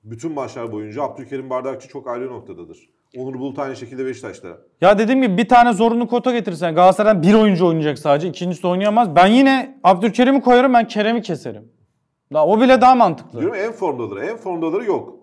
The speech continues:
Speaker 1: Bak, İrfan Can Kahveci burada, e, sosyal medyamda da paylaşmış, seninle programda da, ilk round'da bahsettim. Maç, yani dakika başına gol ortalamasını seksen dakikada bire indirilmiş adam. Seksen sekiz dakikada bir skor yapıyor. Direkt gol atıyor yani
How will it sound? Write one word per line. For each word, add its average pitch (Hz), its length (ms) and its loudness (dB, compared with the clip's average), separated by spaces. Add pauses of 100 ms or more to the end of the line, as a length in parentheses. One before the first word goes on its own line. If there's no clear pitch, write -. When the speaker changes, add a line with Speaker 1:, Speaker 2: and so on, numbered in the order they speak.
(200)
Speaker 1:
Bak, 120 120 -8
İrfan 180 260 -6
Can 196 200 -6
Kahveci 180 500 -4
burada, 160 360 -6 (680)
e, 120 400 -12 (220)
sosyal 147 420 -8
medyamda 156 320 -8
da 156 100 -8
paylaşmış, 113 360 -8
seninle 123 280 -10
programda 123 420 -10
da, 104 60 -8
ilk 113 280 -18
round'da 135 340 -10
bahsettim. 110 540 -10 (1040)
Maç, 127 460 -6
yani 127 280 -10 (240)
dakika 180 360 -6
başına 175 260 -6
gol 160 200 -2
ortalamasını 175 520 -6
seksen 160 440 -10
dakikada 170 480 -8
bire 160 180 -2
indirilmiş 107 580 -12
adam. 87 240 -14 (180)
Seksen 135 380 -12
sekiz 151 320 -12
dakikada 131 340 -8
bir - 220 -10 (240)
skor - 340 -10
yapıyor. 98 340 -10 (280)
Direkt 139 320 -10 (140)
gol 143 240 -6
atıyor 107 280 -8
yani 82 200 -18